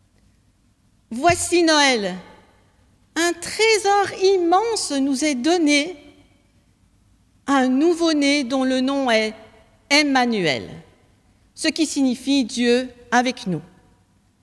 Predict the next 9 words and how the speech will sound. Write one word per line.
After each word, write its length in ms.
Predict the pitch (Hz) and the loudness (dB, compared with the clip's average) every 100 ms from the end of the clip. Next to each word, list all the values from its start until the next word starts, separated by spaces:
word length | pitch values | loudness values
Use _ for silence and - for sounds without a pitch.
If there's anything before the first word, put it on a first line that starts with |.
| _ _ _ _ _ _ _ _ _ _ | _ _ _ _ _ _ _ _ _ _
Fondez 460 | - 427 392 440 | 0 2 4 2
sur 320 | 427 - 349 320 | 2 0 0 0
lui 420 | 349 392 392 381 - - - _ _ _ _ | 0 0 0 -4 -20 -20 -20 _ _ _ _
toute 360 | 427 453 453 330 | 2 2 0 -6
votre 460 | 285 311 311 294 | -2 -2 -2 -4
vie, 440 | 269 226 196 165 - _ _ _ _ _ _ _ _ _ _ _ _ - - | -2 -2 -4 -8 -16 _ _ _ _ _ _ _ _ _ _ _ _ -20 -6
tous 160 | 302 262 | -4 0
vos 120 | 269 | -2
projets. 460 | - 254 214 185 | 0 -4 -2 -4